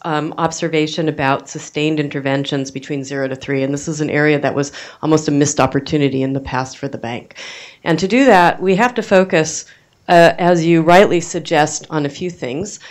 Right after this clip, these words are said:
Um, and the first is on parenting. Um, I, I think we have to break down parenting, though.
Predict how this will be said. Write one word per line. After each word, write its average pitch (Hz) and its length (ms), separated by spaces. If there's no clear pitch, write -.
Um, 180 300
and 185 120
the 190 60
first 240 380
is 190 260
on 165 460
parenting. 151 640
Um, 175 400
I, - 240
I 202 100
think 277 240
we 247 80
have 214 200
to 185 60
break 180 500
down 170 360
parenting, 151 540
though. - 180